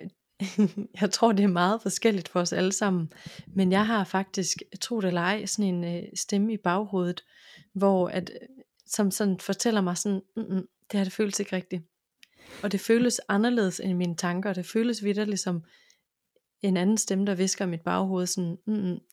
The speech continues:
du er på sidespor nu." <laughs> Sådan føles det for mig. Øh, og jeg tænker, det er rigtig forskelligt for os alle sammen, hvordan, øh, hvordan det ser ud. Men, øh, men ja, jeg, jeg får sådan en, der lige sådan hvisker, "Du er på sidespor nu.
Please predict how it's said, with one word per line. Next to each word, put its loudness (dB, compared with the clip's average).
du -6
er -8
på -14
sidespor -4
nu." -4
<laughs> -8
Sådan 0
føles 2
det -8
for -2
mig. -2
Øh, -2
og -4
jeg -4
tænker, 2
det 0
er 0
rigtig -4
forskelligt -2
for -4
os -4
alle -2
sammen, -4
hvordan, 0
øh, -2
hvordan 2
det -2
ser -2
ud. -4
Men, 2
øh, -2
men 2
ja, 2
jeg, 0
jeg -2
får 0
sådan 2
en, -4
der -4
lige -2
sådan -2
hvisker, -4
"Du -18
er -18
på -10
sidespor -6
nu. -6